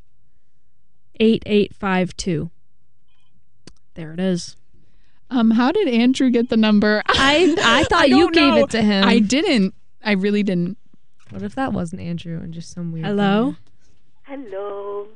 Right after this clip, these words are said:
Speaker 4: it's Jackie.
Speaker 2: Is it Jackie?
Speaker 1: Oh, wait.
Speaker 4: Yeah.
Speaker 1: Hello?
Speaker 4: Nata?
Speaker 3: Oh, I can
Speaker 4: Hello.
Speaker 3: hear her.
Speaker 1: I can't.
Speaker 4: Hi, ladies.
Speaker 3: Wait, am I the only one who can talk to Jackie? Hi,
Speaker 1: I
Speaker 3: Jackie.
Speaker 1: think so.
Speaker 4: Hey.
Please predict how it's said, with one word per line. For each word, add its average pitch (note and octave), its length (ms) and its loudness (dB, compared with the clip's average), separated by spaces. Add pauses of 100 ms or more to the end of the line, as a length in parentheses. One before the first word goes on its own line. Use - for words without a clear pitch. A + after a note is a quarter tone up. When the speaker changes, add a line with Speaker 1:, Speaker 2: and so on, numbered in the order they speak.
Speaker 4:
it's - 120 -20 (120)
Jackie. F#3+ 500 -20 (320)
Speaker 2:
Is A3 120 -6
it A3+ 80 -10
Jackie? G#3+ 360 -18 (100)
Speaker 1:
Oh, A3 100 -10
wait. G3 260 -2 (680)
Speaker 4:
Yeah. A3 120 -18 (840)
Speaker 1:
Hello? A3 380 2
Speaker 4:
Nata? - 280 -18 (460)
Speaker 3:
Oh, D#4 160 -12
I D4 100 -6
can D4+ 180 -10
Speaker 4:
Hello. C#4+ 140 -8
Speaker 3:
hear C#4 80 -6
her. B3+ 300 -12 (1080)
Speaker 1:
I G#3+ 100 -4
can't. F3+ 340 -6
Speaker 4:
Hi, C4 240 0
ladies. G#3+ 500 -8 (180)
Speaker 3:
Wait, B3 260 2
am B3 100 2
I A#3 100 4
the B3 80 -2
only C#4+ 140 2
one C#4 100 -2
who C#4 60 -2
can A#3+ 100 -4
talk A#3+ 220 -4
to B3 80 -6
Jackie? G#3 440 -4
Hi, C4 120 -2
Speaker 1:
I - 20 2
Speaker 3:
Jackie. A3+ 140 0
Speaker 1:
think C#4 160 4
so. C#4+ 360 2 (880)
Speaker 4:
Hey. C4 480 -10